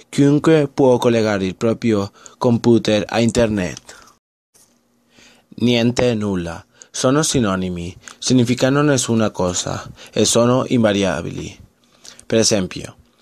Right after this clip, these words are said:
niente può fare sport con questo freddo.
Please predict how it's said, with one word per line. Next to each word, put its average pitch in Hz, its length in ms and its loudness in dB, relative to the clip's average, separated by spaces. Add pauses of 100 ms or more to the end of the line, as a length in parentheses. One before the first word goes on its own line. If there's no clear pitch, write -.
(340)
niente 156 300 2
può 147 260 4
fare 131 260 2
sport 127 380 0
con 117 160 -2
questo 110 340 -2
freddo. 90 500 -4